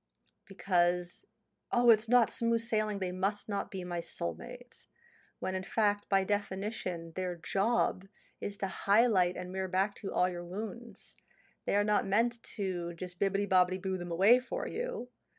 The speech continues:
That's not why you came here. I mean, it feels really good, let's be honest, and it's not sustainable. Eventually, the burden of healing you, putting that on a-, another person,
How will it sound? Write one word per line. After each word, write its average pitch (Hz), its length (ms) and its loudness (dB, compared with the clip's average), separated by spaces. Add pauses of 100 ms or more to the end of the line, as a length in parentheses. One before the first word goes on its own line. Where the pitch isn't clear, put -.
(440)
That's 208 220 -6
not 202 160 0
why 180 100 -6
you 175 120 -6
came 320 320 -2
here. - 420 -6 (300)
I 262 80 10
mean, 254 100 8
it 202 60 0
feels 226 380 4 (140)
really - 180 -12
good, - 240 -10
let's - 280 -8 (120)
be 190 140 0
honest, - 500 -4
and 196 320 2
it's 202 220 0
not 214 200 2
sustainable. 202 640 -2 (1000)
Eventually, 202 500 0
the 196 100 -2
burden 185 440 -2
of 170 220 0
healing 190 460 -6
you, 170 340 -6 (160)
putting 185 220 -6
that 185 120 2
on 180 120 -2
a-, 175 160 -8
another 175 260 0
person, - 600 -8